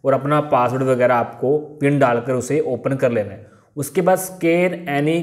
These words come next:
क्यूआर कोड आपको यहाँ पर क्लिक करना है और यहाँ पर आपको ऑप्शन मिलेगा upload from gallery, आपको यहाँ पर क्लिक करना है।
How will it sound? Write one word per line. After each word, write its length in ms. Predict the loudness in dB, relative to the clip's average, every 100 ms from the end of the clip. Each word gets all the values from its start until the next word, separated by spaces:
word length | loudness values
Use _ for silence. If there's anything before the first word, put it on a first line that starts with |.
| 0
क्यूआर 240 | 2 2
कोड 160 | 2 -2
आपको 220 | -2 0
यहाँ 120 | 0
पर 60 | 0
क्लिक 260 | 0 0 2
करना 240 | 2 0
है 140 | -6 -12 -20 -20 _ _
और 120 | 2
यहाँ 160 | 4 2
पर 100 | 2
आपको 220 | 0 0
ऑप्शन 200 | 0 0
मिलेगा 320 | 0 0 0 -2
upload 460 | -6 2 4 4
from 260 | 4 0 2
gallery, 300 | 0 0 -4
आपको 260 | -4 0
यहाँ 120 | 0 0
पर 80 |
क्लिक 280 | 0 0 -2
करना 240 | -4 -6
है। 60 | -14